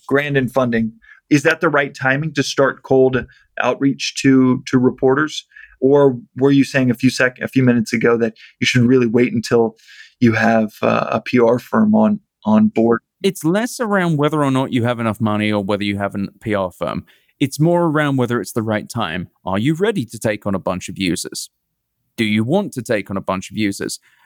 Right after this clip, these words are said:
Speaker 2: Do you need to create, I was just talking with a company in the fintech space, and their big thing they want from P R is they want to build trust,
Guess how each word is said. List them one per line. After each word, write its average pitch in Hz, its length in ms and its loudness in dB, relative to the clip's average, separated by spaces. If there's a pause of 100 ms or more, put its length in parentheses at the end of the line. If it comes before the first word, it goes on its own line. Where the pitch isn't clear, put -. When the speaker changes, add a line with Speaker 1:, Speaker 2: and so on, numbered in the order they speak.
(120)
Speaker 2:
Do 185 180 0
you 180 460 2
need 147 280 0
to 147 80 -2
create, 135 420 0
I 85 40 -2
was 110 160 -4
just - 220 -4
talking 107 260 0
with 104 120 -2
a 104 40 -4
company 104 720 -2 (260)
in 110 100 -2
the 107 80 0
fintech 147 460 -2
space, - 500 -6
and 113 260 -4 (220)
their 196 220 -2
big 170 180 -2
thing 170 200 -2
they 147 100 0
want 127 220 -2
from 123 120 -4
P 127 160 0
R 120 180 -2
is 135 100 -4
they 131 100 0
want 131 180 0
to 117 40 0
build 113 360 -2
trust, - 420 -6